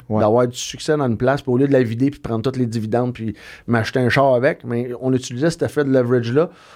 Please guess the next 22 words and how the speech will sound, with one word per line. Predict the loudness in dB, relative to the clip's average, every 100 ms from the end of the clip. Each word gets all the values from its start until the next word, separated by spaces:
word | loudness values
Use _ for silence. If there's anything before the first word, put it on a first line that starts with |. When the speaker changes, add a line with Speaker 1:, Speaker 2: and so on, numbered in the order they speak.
| _
Speaker 2:
pour | -8 -6
financer | 0 2 2 2 0
les | 2
nouvelles | 2 4 4 2
acquisitions. | -4 -8 -6 -4
Fait | 0
qu'on | 4
Speaker 1:
Hmm. | 4
Speaker 2:
n'a |
pas, | 4 0 -2 -6
depuis | -6 -2
le | 0
début, | 2 2 2 -2 -6 _ _ _ _ _ _ _ _
si | -4 0
on | 2
a | 4
mis, | 4 4 4
euh, | 2 2 0 -4 -8 -10
un | -12 _ -4
petit | 2
montant | 2 2 2 0
d'argent, | 0 -2 -4